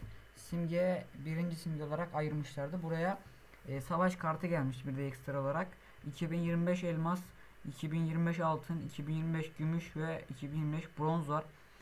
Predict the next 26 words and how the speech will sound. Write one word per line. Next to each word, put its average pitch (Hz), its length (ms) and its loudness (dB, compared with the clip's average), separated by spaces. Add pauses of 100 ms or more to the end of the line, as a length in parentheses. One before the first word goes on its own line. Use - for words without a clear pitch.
(280)
Burada 170 260 2
da 185 200 6 (880)
iki 147 260 -4
bin 165 60 4
yirmi 165 140 4
dört 165 220 0
gizemli, 156 500 2
elmas, 156 480 2 (120)
altın, 165 640 2
gümüş 160 420 2
ve 143 160 -2
bronz 135 300 2 (240)
eklenmiş. 131 560 0 (380)
Bir 165 160 0
de 180 100 4
şöhretim 160 500 0
olan 160 220 2
Mars, 160 300 4 (540)
geçmiş 147 340 0
şöhret, 135 320 0 (100)
ay 160 240 4
ve 170 160 0
dünya 156 300 2
şöhretleri 147 720 -2 (100)
burada 151 200 -4
gözüküyor. 147 540 -4